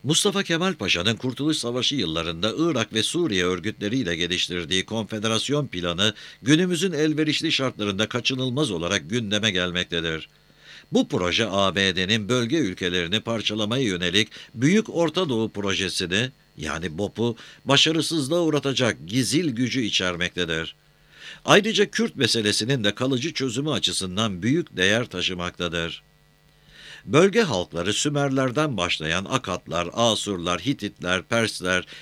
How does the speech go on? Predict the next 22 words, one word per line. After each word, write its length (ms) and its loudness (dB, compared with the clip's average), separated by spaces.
Emevi, 600 4
Abbasi, 600 0
İran, 600 0
Selçuklu 600 -4
ve 100 -2
Osmanlı 480 -4
imparatorluklarıyla 1080 -4
devam 380 0
eden 300 2
büyük 340 4
uygarlık 640 2
birikimleri 600 0
temelinde 540 2
birleşerek 640 2
yirmi 340 4
birinci 320 0
yüzyıl 580 0
uygarlığının 720 0
öncüleri 560 0
arasındaki 500 -2
yerlerini 500 0
alacaklardır. 1000 -2